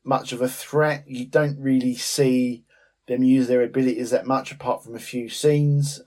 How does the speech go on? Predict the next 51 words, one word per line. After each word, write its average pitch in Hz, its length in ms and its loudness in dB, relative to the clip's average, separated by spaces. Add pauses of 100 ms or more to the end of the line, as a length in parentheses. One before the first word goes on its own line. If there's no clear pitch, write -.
Um, 131 500 2 (460)
they're - 100 -16
just 226 180 -4
really 165 260 2 (300)
underdeveloped, 143 1080 4
and 127 260 0
they 135 140 4
don't, 147 420 2
I 143 120 2
can't 160 220 0
remember 139 320 4
the 131 100 2
name 143 280 4
of 123 80 2
them. 120 100 -8
I, 131 100 4
I, 139 420 0
I 143 40 4
just 143 220 -4
about 143 200 4
remember 127 240 0
Carly's 127 480 2
name 127 400 -2 (420)
'cause 127 140 -4
she's 123 160 -8
called 123 220 -6
Carly. 120 400 4
But, 123 300 4
um, 135 380 4 (580)
uh, 107 120 -2 (160)
other 165 260 6
than 143 160 2
that, 135 300 2
I 139 140 2
just - 200 -6
thought 147 100 -12
they 139 80 0
was 131 100 0
really 147 280 2
underdeveloped 131 880 2
and, 139 240 -2
and 143 280 -2 (140)
weren't 156 280 4
really 143 160 2
much 131 260 -2
of 120 100 -8
a 127 60 -6
threat, - 380 -4
to 107 120 -10
be 117 140 -6
honest. 113 540 -10